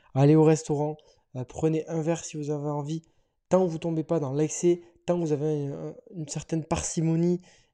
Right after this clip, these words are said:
et que vous avez un, un certain regard sur, « Ok, ça, je sais que c'est pas intéressant, mais je le consomme avec parcimonie. Ok, ça, je sais que c'est intéressant, et cetera. »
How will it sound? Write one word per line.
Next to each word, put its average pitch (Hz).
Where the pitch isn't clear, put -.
et 139
que -
vous 139
avez 147
un, 135
un 139
certain -
regard 156
sur, « -
Ok, 175
ça, 165
je 143
sais 143
que 165
c'est 160
pas 151
intéressant, 151
mais 147
je 143
le 147
consomme 147
avec 143
parcimonie. 156
Ok, 147
ça, 156
je 139
sais 156
que 147
c'est 156
intéressant, 147
et 139
cetera. » 180